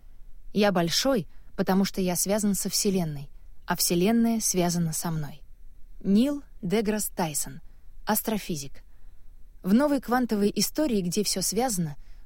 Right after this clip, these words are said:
мы признаём, что каждый из нас является неотъемлемой частью поля космической энергии. Важно, на что мы направим прожектор внимания. То, что мы оживляем своим вниманием,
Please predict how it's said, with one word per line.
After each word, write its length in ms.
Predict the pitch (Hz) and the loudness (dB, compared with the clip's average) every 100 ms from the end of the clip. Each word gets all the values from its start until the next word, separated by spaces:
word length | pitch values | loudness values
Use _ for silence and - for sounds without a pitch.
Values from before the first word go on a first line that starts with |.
| - | 0
мы 140 | 247 | 2
признаём, 480 | 262 240 233 254 240 | 2 2 4 2 -2
что 180 | - 214 | -2 -2
каждый 400 | 220 208 170 180 | 0 0 0 0
из 80 | |
нас 280 | 180 247 - | 2 0 0
является 440 | 202 196 214 196 196 | 0 0 0 0 0
неотъемлемой 720 | 190 185 185 233 220 196 180 | 0 0 0 2 2 2 0
частью 420 | - 214 - 190 | 0 -2 -2 -4
поля 380 | - 220 233 226 - - | 0 2 2 -2 -8 -8
космической 680 | - 185 196 208 202 - 202 | 0 2 2 2 0 -2 -2
энергии. 640 | - 196 165 139 143 135 - - - - - | 0 0 0 -4 -10 -12 -14 -14 -12 -14 -8
Важно, 480 | 175 240 247 185 - - - - | 0 2 4 0 -4 -12 -8 -2
на 100 | 185 | 0
что 220 | - 226 | 2 4
мы 100 | 208 | 6
направим 460 | 196 214 214 214 | 4 2 2 2
прожектор 500 | 196 190 208 202 202 | 0 0 0 -2 -2
внимания. 600 | 190 196 185 151 135 - - - - - - - | 0 2 2 -2 -8 -12 -12 -12 -12 -12 -12 -4
То, 140 | - 233 | 0 2
что 180 | - 220 | 2 2
мы 160 | 208 | 4
оживляем 480 | 202 214 214 214 190 | 2 2 2 2 2
своим 380 | 180 190 190 180 | 0 0 0 0
вниманием, 640 | 180 196 262 226 151 143 | 0 0 2 0 0 -6